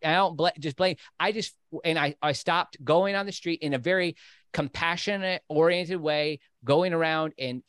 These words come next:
feeding people on the street. Instead, what I wanna say is, like, we're gonna get people into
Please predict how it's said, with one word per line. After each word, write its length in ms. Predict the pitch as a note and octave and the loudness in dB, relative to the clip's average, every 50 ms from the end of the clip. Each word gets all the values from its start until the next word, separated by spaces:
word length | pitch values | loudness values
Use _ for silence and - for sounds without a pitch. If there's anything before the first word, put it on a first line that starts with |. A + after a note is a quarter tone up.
| _ | _
feeding 300 | - E3+ F#3+ F#3 F#3 E3 | -4 -2 -2 -2 -4 -4
people 300 | - E3+ D3+ - C#3 - - | -4 -4 -2 -2 -2 -2 -2
on 220 | B2+ C#3 D3+ E3 | -2 -2 -2 -2
the 60 | F3 E3+ | -4 -6
street. 360 | - - - D#3 D#3 F3 - _ _ _ _ _ - | -8 -6 -6 -4 -4 -6 -8 _ _ _ _ _ -8
Instead, 380 | - D3 C#3 - E3+ E3 D#3 C3+ | -8 -8 -2 0 0 0 2 2
what 140 | D3 D#3 E3 | 2 2 4
I 40 | |
wanna 160 | D#3+ E3 D#3+ D3+ | 4 2 2 0
say 120 | - E3 | 0 0
is, 80 | D3 B2+ | 0 0
like, 100 | C#3 C3 | 0 -2
we're 120 | A#2+ A#2+ | 0 0
gonna 120 | A#2 A2 G#2+ | -2 -2 -2
get 240 | G#2 C3+ F3+ - _ | -2 -4 -4 -4 _
people 360 | - F3 E3 - D3 B2+ - _ | -6 -6 -4 -2 -2 -2 -2 _
into 560 | - D3 E3 G3+ F#3+ - G#3+ G3+ G3+ G3+ G3 | -4 -2 -2 -2 -2 -2 -2 -2 -2 -2 -4